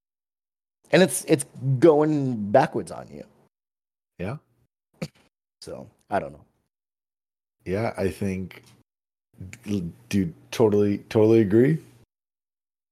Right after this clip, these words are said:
Speaker 2: But they did it to themselves, and it's fu-, it's funny because gamers are, are, well, probably most people that, that are defensive,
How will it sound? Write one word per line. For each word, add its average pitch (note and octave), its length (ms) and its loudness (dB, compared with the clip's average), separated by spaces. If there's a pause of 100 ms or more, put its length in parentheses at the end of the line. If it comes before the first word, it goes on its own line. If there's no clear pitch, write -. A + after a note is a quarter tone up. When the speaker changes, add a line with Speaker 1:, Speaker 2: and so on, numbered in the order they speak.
(300)
Speaker 2:
But G2 500 2
they G#2+ 180 4
did A2 200 4
it A2+ 60 -10
to A#2 100 0
themselves, A2 640 2
and F#2+ 320 -4
it's G2+ 220 -4
fu-, - 120 -12 (280)
it's - 200 2
funny D4+ 360 4
because E3 340 4
gamers D3+ 580 4
are, A#2+ 180 8 (120)
are, - 300 -6 (320)
well, A2 420 6 (300)
probably G2 400 2
most E2 400 -4
people D2+ 360 -8
that, D2+ 280 -12
that D#2+ 180 -6
are D#2+ 160 -8 (180)
defensive, D2+ 680 -8